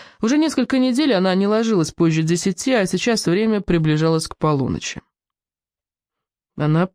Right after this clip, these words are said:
предложила, чтобы вы сняли номер в Ривьере?» Дейзи опустилась на краешек стула, уставившись на диван перед собой.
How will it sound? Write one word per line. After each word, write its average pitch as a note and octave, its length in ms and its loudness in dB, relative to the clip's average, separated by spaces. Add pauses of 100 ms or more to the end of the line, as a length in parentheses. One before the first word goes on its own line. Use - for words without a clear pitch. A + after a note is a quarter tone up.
предложила, C4 520 2
чтобы A#3 300 0
вы A#3+ 80 0
сняли A#3+ 300 2
номер A3+ 320 2
в G#3+ 60 -2
Ривьере?» A#3 680 0 (720)
Дейзи D3 320 0
опустилась D#3 560 0
на C#3+ 120 2
краешек D3+ 420 -2
стула, A3 380 0
уставившись E3+ 680 0
на D#3+ 80 2
диван D#3+ 320 2
перед D3+ 240 -2
собой. D3+ 460 0